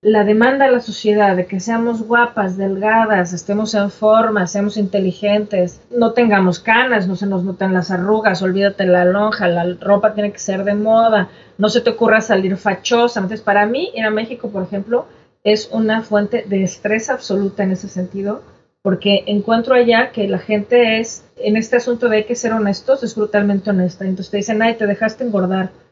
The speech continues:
No, pues, pues ya no tengo tiempo de ir al gimnasio como antes, ya no tengo muchacha que me cocine, ya no tengo quien me lleve al súper, tengo que hacer todo yo. Y aparte de eso tengo que palear nieve y tengo que ir a llevar niños a la escuela y tengo cinco trabajos y tengo, ¿no? Entonces es realmente, creo que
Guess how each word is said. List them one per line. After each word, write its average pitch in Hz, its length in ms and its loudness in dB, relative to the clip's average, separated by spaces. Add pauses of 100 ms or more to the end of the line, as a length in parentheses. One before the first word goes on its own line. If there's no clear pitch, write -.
(300)
No, 226 180 2
pues, 214 140 -2
pues 185 180 -2
ya 214 140 4
no 233 100 2
tengo 226 240 2
tiempo 220 320 0
de 208 60 6
ir 208 80 4
al 214 100 2
gimnasio 196 420 0
como 185 260 0
antes, 220 280 -2
ya 190 80 -2
no 196 120 -2
tengo 202 220 -2
muchacha 190 440 -4
que 190 80 -4
me 180 160 0
cocine, 220 420 -4
ya 190 80 0
no 190 120 -2
tengo 190 300 -4
quien 185 200 0
me 180 100 2
lleve 175 220 2
al 175 100 0
súper, 226 320 -4
tengo 196 200 -2
que 180 100 -6
hacer 190 240 -10
todo 185 260 -2
yo. 202 280 0 (280)
Y 190 80 2
aparte 185 340 0
de 202 60 2
eso 214 180 -4
tengo 202 200 0
que 196 80 -2
palear 180 480 2
nieve 240 420 4
y 269 60 -4
tengo 190 300 0
que 185 160 0
ir 175 160 4
a 180 80 2
llevar 180 280 2
niños 180 280 -2
a 202 40 -2
la 208 80 -2
escuela 240 280 2
y - 20 -10
tengo 214 340 0 (400)
cinco 208 380 2
trabajos 269 640 2
y 208 60 -10
tengo, 208 420 -2
¿no? 220 320 -4
Entonces 226 720 -4
es 233 240 -4
realmente, 277 640 0
creo 233 260 -2
que 269 320 4